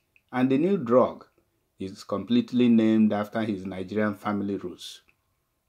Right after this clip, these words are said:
According to the university, Ala-, uh, Texas A and M, the rapid emergence of antibiotic resistance bacteria is occurring worldwide, endangering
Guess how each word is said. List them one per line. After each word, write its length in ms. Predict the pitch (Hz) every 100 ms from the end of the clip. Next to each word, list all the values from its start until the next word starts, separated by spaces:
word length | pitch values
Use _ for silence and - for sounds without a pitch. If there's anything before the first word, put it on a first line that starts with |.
| _
According 580 | - 113 117 - 175 185
to 100 | 151
the 140 | 135 123
university, 1040 | 135 160 120 139 143 135 - 95 82 - _ _ - _ _
Ala-, 320 | - 123 131 -
uh, 220 | 123 107
Texas 500 | 107 143 135 139 131
A 80 | 123
and 260 | 113 104
M, 320 | 135 123 85 - _ _ _ -
the 120 | 110
rapid 420 | 165 - 214 185
emergence 560 | 180 175 170 170 156 147
of 160 | 120
antibiotic 920 | 139 147 151 127 107 123 139 151 143
resistance 600 | 123 120 123 127 131 131 123
bacteria 600 | 110 104 - 127 127 107
is 160 | 95
occurring 600 | 104 95 - 120 123 120 110
worldwide, 800 | 110 107 98 92 95 85 - - _ _ _ _ -
endangering 960 | 120 117 110 156 175 147 113 90 76